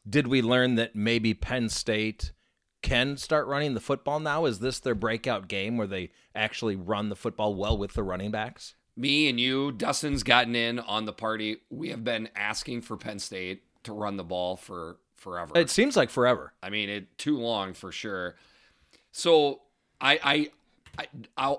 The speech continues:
Speaker 2: Ohio not predicted to be particularly strong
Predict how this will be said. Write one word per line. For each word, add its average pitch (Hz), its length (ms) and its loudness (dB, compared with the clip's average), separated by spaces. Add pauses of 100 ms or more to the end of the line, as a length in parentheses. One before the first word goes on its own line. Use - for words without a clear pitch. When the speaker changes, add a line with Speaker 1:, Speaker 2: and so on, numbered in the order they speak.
Speaker 2:
Ohio 160 680 6 (440)
not 139 460 4 (240)
predicted 131 580 -2
to 127 100 -6
be 104 320 -6 (140)
particularly 127 840 -4
strong 95 480 -6